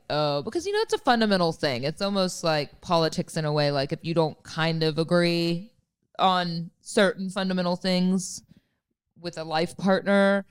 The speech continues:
it can be really challenging, right? Now, I, I think we could vote se-, differently and be okay with it, but, like, if you were, like, very adamant about being, you know, pro-life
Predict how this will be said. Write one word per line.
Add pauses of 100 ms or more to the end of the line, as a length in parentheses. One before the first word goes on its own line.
(200)
it
can
be
really
challenging,
right?
Now,
I,
I
think
we
could
vote
se-, (100)
differently
and
be
okay
with
it,
but,
like,
if
you
were,
like,
very (100)
adamant
about
being,
you
know, (420)
pro-life